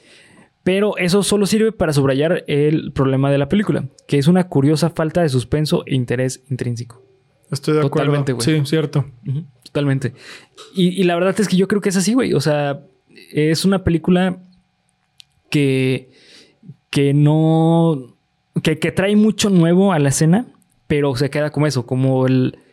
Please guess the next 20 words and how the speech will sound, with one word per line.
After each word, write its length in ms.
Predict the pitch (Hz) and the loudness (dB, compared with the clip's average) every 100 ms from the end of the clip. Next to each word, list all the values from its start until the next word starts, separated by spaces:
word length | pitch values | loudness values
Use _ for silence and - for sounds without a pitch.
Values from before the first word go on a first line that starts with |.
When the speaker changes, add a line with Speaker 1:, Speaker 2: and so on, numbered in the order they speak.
| _ | _
Speaker 1:
el 160 | 139 131 | -6 -4
que 120 | 143 | -2
abrió 320 | 143 147 156 | 0 2 2
el, 300 | 160 165 143 _ _ _ _ _ _ _ _ - - - | 2 0 -2 _ _ _ _ _ _ _ _ -20 -18 -6
la, 500 | 160 156 147 135 131 | -4 -2 -2 -2 -2
la 140 | 131 | -2
manguera 500 | 139 139 151 175 202 | 0 0 2 0 0
para 160 | 139 131 | -4 -4
que 80 | 123 | -4
saliera 580 | 131 139 147 156 156 143 | -2 0 0 0 -2 0
un 140 | 151 | 0
chingo 220 | 143 165 156 | 2 2 2
de 60 | |
películas 440 | 139 139 147 143 143 | 2 -2 0 -2 -2
cabroncísimas 640 | - 117 123 131 139 147 120 | -6 -4 -2 -2 0 0 0
de 60 | |
Batman, 280 | 127 147 143 | -2 -2 -2
Speaker 2:
Ujú. 80 | 147 | -4
Speaker 1:
güey. 80 | - _ _ - - _ _ _ | -8 _ _ -20 -20 _ _ _
Entonces, 600 | - 131 135 131 147 123 | -6 -2 0 0 0 -2